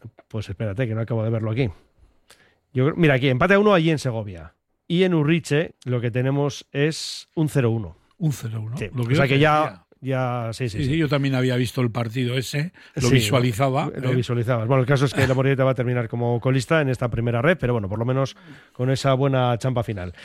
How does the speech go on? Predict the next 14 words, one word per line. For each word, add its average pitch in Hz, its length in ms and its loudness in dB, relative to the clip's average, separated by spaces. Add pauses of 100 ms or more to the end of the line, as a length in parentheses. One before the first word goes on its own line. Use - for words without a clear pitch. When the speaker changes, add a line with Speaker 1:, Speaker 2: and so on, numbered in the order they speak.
(280)
Speaker 1:
Eh, 147 400 4
próxima 170 340 0
jornada, 156 600 0
horario 156 300 0
unificado, 143 540 0
sábado 156 460 0
a - 20 0
las 131 160 0
siete 143 300 -2
se 127 160 -2
cierra 165 380 2
esta 131 180 -2
primera 123 320 0
red, 143 220 2